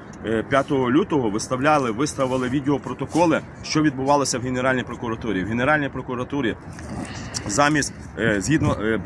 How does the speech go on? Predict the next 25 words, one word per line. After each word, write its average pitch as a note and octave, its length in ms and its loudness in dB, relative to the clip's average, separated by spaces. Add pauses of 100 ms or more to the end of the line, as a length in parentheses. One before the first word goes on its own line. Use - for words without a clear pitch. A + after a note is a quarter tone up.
тому C#3 160 2
що D3 140 0
подано D#3 360 2
повідомлення C#3 600 2
дане, B2 320 2 (120)
е, A2+ 240 0
про B2 160 -4
злочин, D3+ 380 0 (300)
е, G#2+ 180 2
за A#2+ 280 4
частиною C#3 580 -2
дев'ятою C#3 480 0
статтею C3+ 380 -2
двісті A#2+ 300 -4
чотирнадцять D3 500 -2
К A#2+ 80 -4
П A2 120 -4
К G#2+ 120 0
України. A2 340 -2 (1040)
І A#2 60 4
згідно C#3+ 300 2
закону C#3+ 300 0
про A#2+ 140 -8
запобігання A#2+ 520 -2
корупції. C3 480 -2